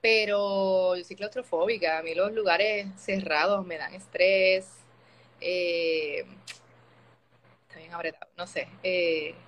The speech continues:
esas cosas así. Sí, yo creo que eso, los lugares cerrados.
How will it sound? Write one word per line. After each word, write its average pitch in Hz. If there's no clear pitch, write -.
esas 202
cosas 208
así. 196
Sí, 190
yo 156
creo 160
que 156
eso, 165
los 180
lugares 165
cerrados. -